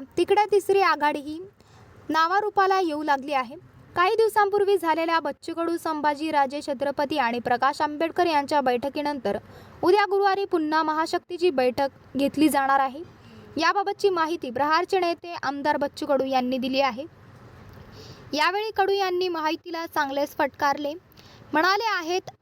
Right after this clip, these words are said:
"आगामी विधानसभा निवडणुकीत महाशक्ती म्हणून सामोरे जाणार आहोत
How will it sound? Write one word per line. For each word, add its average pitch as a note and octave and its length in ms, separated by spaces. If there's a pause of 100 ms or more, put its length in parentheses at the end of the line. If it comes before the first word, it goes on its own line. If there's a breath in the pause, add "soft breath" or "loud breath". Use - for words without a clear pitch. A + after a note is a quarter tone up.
(180)
"आगामी F#4 400
विधानसभा F4 600
निवडणुकीत D4+ 640
महाशक्ती F#4 640
म्हणून D#4+ 400 (720 loud breath)
सामोरे F#4+ 480
जाणार E4+ 340
आहोत C#4 260